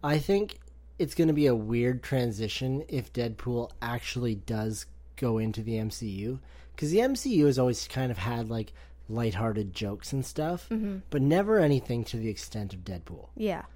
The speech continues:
Speaker 1: And, like, all the different things, like Chris Evans being Captain America and the Human Torch.
Speaker 2: Right.
Speaker 1: Or Michael B. Jordan being Killmonger
Speaker 2: Killmonger.
Speaker 1: and the <laughs> Human Torch.
Speaker 2: Yeah.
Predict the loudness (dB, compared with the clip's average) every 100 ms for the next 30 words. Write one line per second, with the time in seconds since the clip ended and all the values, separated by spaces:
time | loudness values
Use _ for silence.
0 | -20 -20 -14 -4 0 2 2 -2 -8 -20
1 | -18 -4 -2 -2 -4 2 4 4 4 2
2 | 0 0 2 2 0 -4 -8 -18 -18 -18
3 | -18 -8 -2 -2 -2 -2 2 2 0 -4
4 | -4 -4 -4 -4 -6 -2 -2 0 0 0
5 | -2 -6 -4 -2 0 0 -2 -8 -16 -12
6 | -6 -2 2 2 2 2 2 2 -2 -8
7 | -6 -4 -6 -6 -14 -10 2 2 2 -2
8 | -16 -10 -6 -6 -4 0 0 4 4 4
9 | 2 -2 -4 -2 0 -2 -6 -14 -20 -20
10 | -20 -20 -20 -20 -14 -2 4 6 8 6
11 | 6 4 2 -2 -12 -8 -4 -2 0 0
12 | 4 4 6 8 8 8 6 4 6 6
13 | 6 2 0